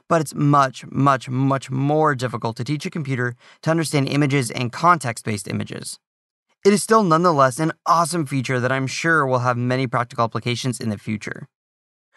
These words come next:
For example, say that you're in an airport and you could simply ask Google many of the questions that you'd normally ask an attendant, such as, "Where can I pick up my bags? What gate do I need to go to? And where can I get a cup of coffee?"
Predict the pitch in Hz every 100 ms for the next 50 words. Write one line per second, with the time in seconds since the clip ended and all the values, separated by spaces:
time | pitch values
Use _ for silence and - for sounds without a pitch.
0 | _ - 202 165 160 120 127 - 196 202
1 | 220 196 170 143 - 135 135 123 127 -
2 | 135 135 127 120 170 165 143 127 - 139
3 | 123 117 123 139 131 120 127 117 123 117
4 | 117 117 120 127 127 - 117 - 113 107
5 | 151 139 107 113 127 117 120 110 - _
6 | - - - 147 139 127 127 127 117 110
7 | 113 156 151 147 117 104 - 151 139 143
8 | 139 131 120 127 120 139 127 120 - -
9 | - 165 170 139 160 160 165 151 139 143
10 | 120 131 120 - -